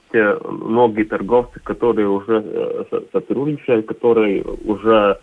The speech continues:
э, работают, э, с-, совместно, э, с дио, э, даже во времени до аккредитации. То есть, э, э, просто хочу сказать,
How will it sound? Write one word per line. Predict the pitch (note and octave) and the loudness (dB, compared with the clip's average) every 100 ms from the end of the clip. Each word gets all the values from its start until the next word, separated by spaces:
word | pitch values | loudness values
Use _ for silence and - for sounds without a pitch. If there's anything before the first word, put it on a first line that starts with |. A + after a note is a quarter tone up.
| _ _ - | _ _ -8
э, | G2+ F#2+ F#2+ - | -2 -2 -2 -2
работают, | G#2+ G2+ A#2 A2 G#2 F2 - - | 0 0 0 0 0 -2 -10 -12
э, | G#2+ D#2 - | -12 -10 -14
с-, | - - | -14 -2
совместно, | A2 A2 A2 - G#2 - G2+ - - | 2 2 0 0 -2 0 -2 -2 -12
э, | G2+ - A2 | -10 -4 -4
с | F#2+ | -2
дио, | B2 B2+ G#2+ F#2+ F2+ F#2+ | 2 6 4 4 -2 -4
э, | G#2 | -4
даже | F#2+ G#2+ A2+ | 0 0 0
во | F#2 | -2
времени | G#2 A2 A#2 G#2 F#2 | -2 2 2 0 -2
до | G2 D#3+ | 2 2
аккредитации. | D#3+ - D#3 C#3 E3 D#3 - A#2+ | 0 -4 -4 -2 0 0 0 0
То | D3+ | 2
есть, | C#3 C3+ _ _ _ - | 0 -2 _ _ _ -4
э, | |
э, | C#3+ C3+ D3 B2+ - | -2 0 0 0 -2
просто | E3+ E3+ | -2 -2
хочу | E3+ D#3 E3 | -2 0 0
сказать, | D#3+ D3+ F3 | 0 0 0